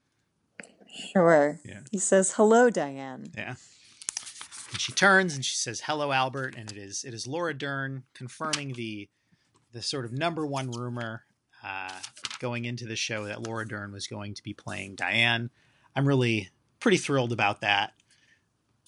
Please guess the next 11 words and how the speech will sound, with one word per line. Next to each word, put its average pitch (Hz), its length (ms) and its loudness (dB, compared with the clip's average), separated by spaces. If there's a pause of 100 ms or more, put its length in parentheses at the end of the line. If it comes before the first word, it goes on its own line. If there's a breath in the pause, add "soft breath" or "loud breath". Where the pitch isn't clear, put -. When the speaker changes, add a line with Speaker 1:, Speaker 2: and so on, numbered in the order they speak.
(140)
Speaker 2:
Uh, 92 120 -10 (420)
I 135 80 0
like 147 220 4
Laura 139 200 4
Dern 123 220 2
a 107 60 -2
lot. 110 340 2 (500)
I 117 80 -4
have 120 180 0
this 113 200 0
long 117 540 -4